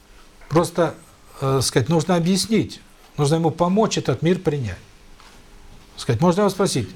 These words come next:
"Ты когда-нибудь, э, видел, э, больных детей или увечных?"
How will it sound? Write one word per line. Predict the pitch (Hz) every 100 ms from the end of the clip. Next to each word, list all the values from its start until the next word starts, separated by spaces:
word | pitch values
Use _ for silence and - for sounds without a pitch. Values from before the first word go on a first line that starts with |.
| - - -
"Ты | 180 196 190
когда-нибудь, | 185 190 185 175 170
э, | 160 156 156
видел, | 160 226 185 160 147
э, | 147 139 135 131 131 123
больных | 147 160 156 135
детей | 143 147 123
или | 131 139
увечных?" | 127 107 - 95